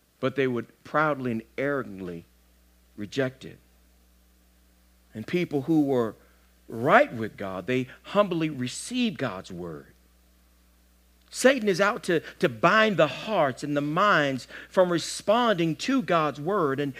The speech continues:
and what we see specifically here is that Satan can do this even inside of the church. How many of us have been in church and we have plans, and instead of listening to the preacher preach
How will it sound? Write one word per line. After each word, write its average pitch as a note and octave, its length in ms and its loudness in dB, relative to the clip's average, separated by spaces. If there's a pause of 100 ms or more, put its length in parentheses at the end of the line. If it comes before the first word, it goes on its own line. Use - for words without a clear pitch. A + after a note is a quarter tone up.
(140)
and E3+ 220 4
what C4+ 200 4
we G#3+ 140 -2
see A3 240 -6
specifically F3 720 -6
here F#3+ 460 0 (240)
is F3+ 160 2
that F3+ 220 4
Satan G3+ 680 0 (180)
can G3+ 260 2
do C#4 200 6
this G#3+ 320 4
even C#4+ 340 6
inside A#3 580 4
of F3+ 100 0
the F#3+ 100 -4
church. - 560 -8 (2000)
How B3 180 10
many A#3+ 180 6
of F#3+ 100 2
us F3+ 140 4
have D#3 140 0
been F3 200 2
in F3+ 80 0
church - 480 -2 (1700)
and C#3 180 4
we D3 120 6
have E3 220 4
plans, C3+ 580 0 (1040)
and F3 140 4
instead F#3+ 340 6
of C#3+ 100 2
listening F#3 340 2
to G#3 80 -4
the F#3+ 120 4
preacher F#3+ 340 2
preach C3+ 540 -6